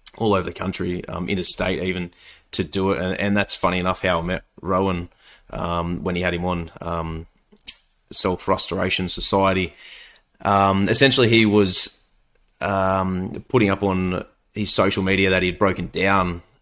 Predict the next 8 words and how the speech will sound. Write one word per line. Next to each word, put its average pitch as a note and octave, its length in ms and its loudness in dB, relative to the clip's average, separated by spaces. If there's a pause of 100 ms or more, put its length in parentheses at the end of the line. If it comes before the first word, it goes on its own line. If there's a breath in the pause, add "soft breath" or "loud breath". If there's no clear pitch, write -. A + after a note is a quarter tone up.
(100)
uh, F2+ 420 -4
about F#2 300 -6
four F2+ 320 0
hours F2 220 2
from F2+ 140 -2
where F2+ 160 0
I E2+ 60 2
live, F2 380 -2